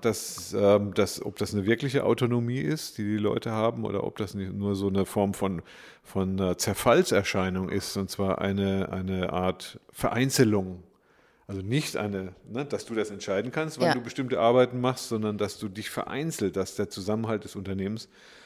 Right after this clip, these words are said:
Speaker 1: verloren geht, weil es eben nicht nur über die Sache geht. Also du bist ja nicht wie so ein Roboter,
Speaker 2: Ja, ja.
Speaker 1: ne, sondern der, der bestimmte Arbeitsschritte vollzieht, sondern da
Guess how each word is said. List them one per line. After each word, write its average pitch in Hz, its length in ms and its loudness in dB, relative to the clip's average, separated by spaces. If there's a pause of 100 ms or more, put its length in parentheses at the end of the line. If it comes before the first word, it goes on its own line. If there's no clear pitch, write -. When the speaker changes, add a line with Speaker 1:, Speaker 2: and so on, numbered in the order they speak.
(400)
Speaker 1:
verloren 110 600 4
geht, 175 340 -2
weil 107 320 4
es - 160 -2
eben 110 300 -4
nicht 113 560 -10
nur 139 480 4
über 107 360 0 (500)
die 95 140 -12
Sache 98 440 -8
geht. 95 300 -14
Also 98 120 -14
du 104 40 -18
bist 120 140 -14
ja 135 60 -2
nicht 113 140 -10
wie 104 60 -10
so 95 100 -10
ein 90 80 -10
Roboter, 101 540 -2
Speaker 2:
Ja, 170 140 4
ja. 185 520 2
Speaker 1:
ne, 113 220 -8
sondern 104 320 -4
der, 95 240 -2
der 92 160 -4
bestimmte 95 520 -4
Arbeitsschritte 98 1400 0 (260)
vollzieht, 110 600 -2
sondern 104 500 0
da 98 160 2